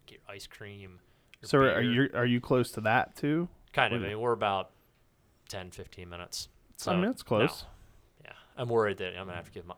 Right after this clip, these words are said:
Speaker 1: all my employees cut out at noon on Fridays so they can just go over there.
Speaker 2: <laughs> And play.
Speaker 1: Yeah.
Speaker 2: It should just call the Union Playground. There's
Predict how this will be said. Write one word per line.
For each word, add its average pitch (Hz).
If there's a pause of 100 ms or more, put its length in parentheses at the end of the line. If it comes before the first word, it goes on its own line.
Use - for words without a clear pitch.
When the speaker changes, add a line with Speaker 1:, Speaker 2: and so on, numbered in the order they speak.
Speaker 1:
all 92
my 85
employees 82
cut 98
out 85
at 85
noon 85
on 78
Fridays 82
so -
they 82
can 87
just -
go 135
over 87
there. 139
Speaker 2:
<laughs> -
And 123
play. 113 (320)
Speaker 1:
Yeah. 82 (100)
Speaker 2:
It -
should 147
just 131
call 120
the 110
Union 113
Playground. 104
There's -